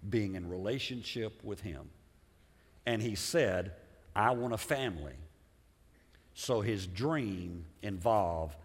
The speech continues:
sending his son who died on a cross so that you and I could become his children. That is the greatest dream that there has ever been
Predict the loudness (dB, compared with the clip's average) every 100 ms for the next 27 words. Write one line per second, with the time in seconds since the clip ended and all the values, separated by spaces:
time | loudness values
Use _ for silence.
0 | -20 -12 -6 -2 0 2 0 0 0 -2
1 | -2 -2 -2 -2 -6 -12 -16 -20 -20 -20
2 | -20 -20 -20 -6 -2 4 6 6 4 0
3 | -2 -2 -2 -4 -8 -12 -16 -20 _ -20
4 | _ -20 _ -6 0 0 0 -2 0 0
5 | 0 0 -2 -6 -10 -14 -20 -20 -10 -6
6 | -6 -6 -4 -4 -4 -6 -6 -6 -8 -12
7 | -16 -20 _ _ _ _ _ _ _ _
8 | -10 -2 4 4 2 -4 -10 -20 -20 _
9 | _ -6 -4 -6 -8 -8 -2 0 0 -2
10 | -6 -8 -8 -10 -16 -20 -20 _ _ _
11 | _ -10 -6 -4 -4 -4 -4 -4 -4 -6
12 | -10